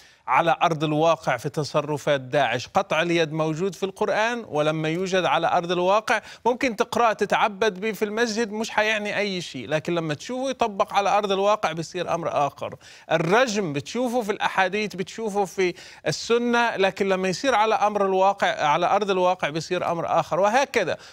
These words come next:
كل شيء في الإسلام ممكن تقرأ ما تنتبهش، لكن لما يصير أمامك واقع بيصدمك. هذا ما حصل للكثير من الأكراد. خلينا ناخذ جوران من إيرلندا. أهلا بك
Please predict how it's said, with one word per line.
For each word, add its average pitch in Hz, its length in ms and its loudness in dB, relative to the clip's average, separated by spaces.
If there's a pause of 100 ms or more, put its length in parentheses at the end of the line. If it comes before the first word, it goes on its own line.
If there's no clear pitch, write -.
(120)
كل 302 360 2
شيء 285 180 -2
في 226 60 -4
الإسلام 185 500 0
ممكن 240 320 -2
تقرأ 240 340 2
ما 226 100 -4
تنتبهش، 214 720 -2 (340)
لكن 175 260 0
لما 180 180 0
يصير 262 440 0
أمامك 202 440 -2
واقع 220 600 2
بيصدمك. 175 840 0
هذا 214 280 2
ما 190 120 -2
حصل 175 440 -2 (380)
للكثير 180 640 -2
من 160 280 0
الأكراد. 180 440 2
خلينا 196 400 0
ناخذ 190 480 0
جوران 190 400 2
من 175 280 -2
إيرلندا. 175 600 2
أهلا 190 340 0
بك 190 320 -4